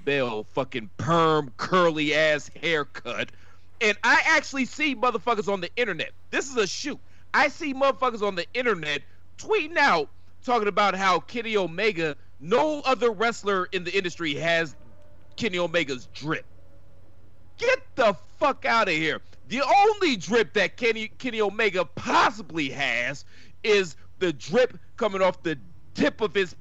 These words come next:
penis because he visited one too many Japanese bathhouses. That's the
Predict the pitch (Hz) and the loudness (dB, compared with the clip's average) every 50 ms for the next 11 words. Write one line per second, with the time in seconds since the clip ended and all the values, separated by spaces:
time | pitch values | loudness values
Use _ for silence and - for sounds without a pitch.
0 | - - - 294 302 269 240 190 170 170 160 - - - - - - 202 156 196 | -4 0 2 4 4 4 4 2 -2 -4 -6 -8 -12 -14 -12 -10 -8 0 2 2
1 | 180 170 - 226 226 165 131 202 202 151 180 170 170 160 143 123 135 202 240 226 | 2 4 2 -2 -4 -2 -2 -2 0 0 2 2 2 2 0 0 2 2 2 2
2 | 190 - - 220 196 156 175 214 214 196 185 160 135 - 180 185 185 185 - 175 | 0 -2 -6 -6 -6 -2 0 0 0 0 -2 -6 -4 0 2 2 2 2 0 -2
3 | 175 185 185 180 143 - - - 190 202 196 190 185 165 139 143 165 160 151 139 | -2 -2 -4 -4 -6 -6 0 2 4 4 4 4 2 2 0 0 0 0 2 0
4 | 120 104 87 101 95 - - - - - - - - - 277 330 330 302 - 294 | -2 -4 -8 -12 -12 -12 -12 -12 -12 -12 -14 -8 -2 2 4 4 2 2 -2 0
5 | 262 277 | 4 4